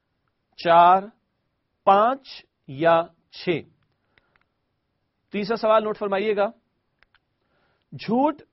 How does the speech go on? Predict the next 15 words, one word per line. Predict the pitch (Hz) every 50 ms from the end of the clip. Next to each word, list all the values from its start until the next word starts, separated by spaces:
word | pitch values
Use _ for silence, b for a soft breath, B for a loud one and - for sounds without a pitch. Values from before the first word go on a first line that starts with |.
| _ _ _ -
وعدہ | 143 135 156 165 180 185 247 262 254
خلافی | 233 226 226 226 226 226 240 240 254 254 - _ _ -
اور | 180 185 202 220 233 220 -
امانت | - 180 175 175 180 185 202 208 208 175
میں | 190 185
خیانت | - - 170 156 165 185 180 156 151 151 - _ _ _ _ _ _ -
کس | 240 233 - -
کی | 277 254
نشانیاں | 233 - - 202 185 175 175 165 143 117
ہیں؟ | 107 98 92 _ _ _ _ _ _ _ _ _ _ _ _ _ _ _ _ 120
ہیں | 135 170 170 160
کر | 147 147 131
دیجیے | 127 139 131 139 139
گا |
بھائی۔ | 143 135 117